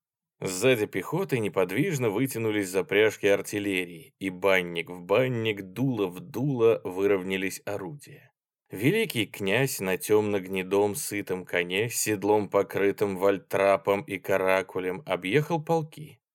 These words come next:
Великая княгиня Мария Павловна с сыном-кадетом в черном мундире с алыми погонами и прелестной девушкой с дивными каштановыми волосами в коляске, запряженной тройкой с лихим кучером в голубой шелковой рубахе,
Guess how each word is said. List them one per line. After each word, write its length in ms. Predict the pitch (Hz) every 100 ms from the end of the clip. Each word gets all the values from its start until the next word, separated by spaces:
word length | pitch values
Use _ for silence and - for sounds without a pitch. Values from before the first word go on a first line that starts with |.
| -
Великая 560 | 95 104 110 92 98 87
княгиня 600 | 95 92 90 160 147 95
Мария 360 | 92 92 92
Павловна 720 | 92 95 95 90 90 87 87 87
с 60 |
сыном-кадетом 1040 | - 104 98 90 87 92 90 95 92 92 90
в 60 |
черном 420 | - 95 92 95
мундире 720 | 92 95 95 92 95 104 98 98
с 220 | - 101
алыми 340 | 95 92 90
погонами 680 | 85 95 90 101 101 98 95
и 180 | - 120
прелестной 560 | 117 131 151 139 131
девушкой 680 | 117 110 107 92 90 - 95
с 140 | 95 92
дивными 460 | 107 101 95 90
каштановыми 760 | 85 90 - 101 98 92 92 87
волосами 600 | 90 90 - 170 165 107
в 100 | -
коляске, 560 | 107 98 - - - - _
запряженной 840 | 101 107 101 107 98 101 92 92 90
тройкой 580 | - 101 107 90 95
с 100 | 87
лихим 400 | 98 95 - 92
кучером 640 | 87 - 107 101 98 95 92
в 80 | 92
голубой 520 | 101 101 98 104 98
шелковой 640 | - 104 101 - 95 95
рубахе, 600 | 98 95 127 156 - 98